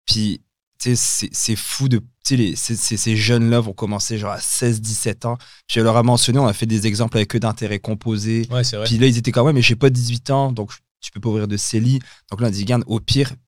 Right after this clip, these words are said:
Speaker 1: pile de l'argent. Puis quand t'arrives à tes dix-huit ans, bah, tu mets ton premier six mille. Puis peut-être que ça va être, euh, peut-être qu'ils vont monter les cotisations.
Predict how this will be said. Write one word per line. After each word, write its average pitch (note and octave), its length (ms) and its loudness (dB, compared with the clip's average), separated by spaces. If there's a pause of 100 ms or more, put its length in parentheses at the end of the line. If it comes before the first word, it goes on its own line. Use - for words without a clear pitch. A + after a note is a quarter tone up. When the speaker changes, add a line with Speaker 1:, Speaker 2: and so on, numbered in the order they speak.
Speaker 1:
pile C#3+ 200 4
de B2+ 120 6
l'argent. A2 480 2
Puis - 180 -8
quand A#2 180 -2
t'arrives A2 560 -2
à G#2+ 100 -2
tes A2 140 -2
dix-huit G2+ 360 -8
ans, B2 80 -2
bah, A2+ 100 -2
tu - 140 -10
mets G#2+ 80 -2
ton G2+ 140 -8
premier G#2+ 460 -2
six - 260 -2
mille. E3+ 200 -2 (300)
Puis C3+ 100 -8
peut-être G#3+ 180 0
que G3+ 120 0
ça C3 160 0
va A#2+ 80 2
être, A#2+ 180 -2
euh, G#2+ 220 0 (220)
peut-être D3+ 240 0
qu'ils B2 120 -8
vont A2 80 0
monter G#2+ 260 0
les A#2 80 2
cotisations. A2 540 -2